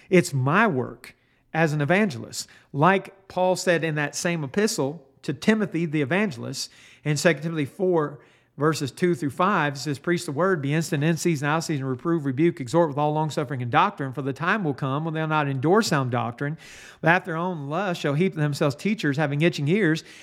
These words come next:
They shall turn away their ears from the truth and shall be turned unto fables, but watch thou in all things, endure afflictions, do the work of an evangelist. Make full proof of thy ministry." Second Timothy two two is the work of an evangelist, to train other men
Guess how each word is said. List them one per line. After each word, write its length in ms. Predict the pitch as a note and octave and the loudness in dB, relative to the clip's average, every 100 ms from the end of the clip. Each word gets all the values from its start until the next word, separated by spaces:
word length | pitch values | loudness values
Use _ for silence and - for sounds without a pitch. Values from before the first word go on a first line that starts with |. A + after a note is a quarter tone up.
| - - | -10 -4
They 80 | |
shall 220 | E3 - F#3 | -2 2 2
turn 60 | |
away 200 | D#3+ F3+ | 4 4
their 140 | E3+ D3 | 4 4
ears 260 | F3 G3 | 6 6
from 100 | F3+ | 2
the 80 | C#3 | -4
truth 420 | B2+ D#3+ D#3+ F#3+ | -2 2 2 2
and 120 | C#3+ | -2
shall 100 | B2 | -2
be 80 | C3+ | -4
turned 240 | C3 F3 E3 | 0 0 0
unto 160 | C#3 | -2
fables, 380 | B2 F#3+ F3+ D#3+ | 0 2 2 0
but 160 | C#3+ C3+ | 0 0
watch 300 | D#3 G#3 G3 | 0 0 -2
thou 120 | D3 | -4
in 80 | C3 | -4
all 140 | B2+ | -6
things, 320 | B2 C3+ D#3+ | -6 -6 -6
endure 380 | D#3+ D3 E3 G#3+ | -6 -2 -2 -2
afflictions, 440 | - D#3 E3+ C3+ A#2 | -2 -4 -4 -8 -2
do 300 | E3 A#3 G3+ | 0 0 -2
the 360 | D3 F#3+ F#3+ | -2 0 0
work 580 | C#3+ D3+ A3+ F3 E3 - | 2 4 4 4 0 -6
of 200 | F3+ F3 | 0 2
an 80 | F#3 | 2
evangelist. 800 | F#3 A3+ C#4 F#3+ C#3+ B2+ - - - _ - - - - | 2 2 2 0 -2 -2 -4 -6 -18 _ -20 -20 -20 0
Make 200 | F3+ F3 | 2 2
full 140 | F3+ | 0
proof 240 | D#3+ E3 D3+ | 0 -2 -2
of 80 | |
thy 120 | C#3+ C#3+ | -4 -2
ministry." 360 | D3+ C#3 C3 | -2 -2 -6
Second 240 | - G3+ A3+ | -2 -2 -2
Timothy 240 | A3+ E3 | -4 -4
two 140 | F#3+ | -6
two 160 | F3+ A3+ | -8 -8
is 80 | A#2 | -6
the 80 | C3 | -4
work 160 | D#3 | -4
of 80 | C3+ | -4
an 60 | A#2 | -8
evangelist, 680 | C3 C4 B2 G#2+ A#2 - _ _ _ _ _ | -6 -8 -10 -12 -12 -14 _ _ _ _ _
to 60 | - | -4
train 260 | - F#3+ | 0 2
other 220 | E3 G#3 E3 | 2 2 0
men 480 | F#3+ A3+ C#3 D#3+ | 2 2 0 -4